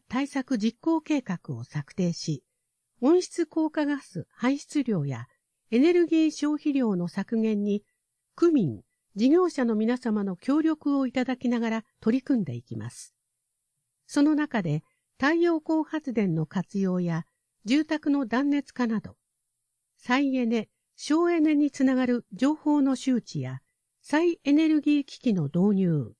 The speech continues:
窓や扉の断熱等にかかる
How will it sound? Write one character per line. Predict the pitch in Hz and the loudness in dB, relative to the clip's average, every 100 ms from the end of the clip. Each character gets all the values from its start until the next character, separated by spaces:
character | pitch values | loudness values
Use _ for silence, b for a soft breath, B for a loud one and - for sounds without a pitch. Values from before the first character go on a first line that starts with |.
| _ _ _ _ _ _ | _ _ _ _ _ _
窓 | 311 349 311 | 0 2 2
や | 220 190 | 0 -2
扉 | - 208 277 285 | -2 0 2 2
の | 269 226 | 0 0
断 | 226 294 | 0 2
熱 | 302 302 - | 0 -2 -2
等 | 311 269 | 0 2
に | 214 | 0
か | 208 | -4
か | - 202 | -4 -4
る | 180 | -4